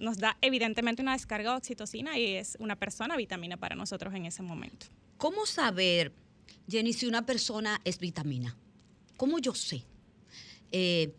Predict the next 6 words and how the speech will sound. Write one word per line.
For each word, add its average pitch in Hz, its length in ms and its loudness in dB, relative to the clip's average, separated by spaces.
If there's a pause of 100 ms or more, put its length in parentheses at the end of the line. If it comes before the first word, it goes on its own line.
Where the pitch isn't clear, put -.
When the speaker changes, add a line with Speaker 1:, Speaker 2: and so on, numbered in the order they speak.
(140)
Speaker 2:
Jennifer 269 460 4
es 202 60 0
vitamina, 160 760 -2 (240)
Humberto 208 560 0
es 185 60 -2
vitamina, 170 680 -4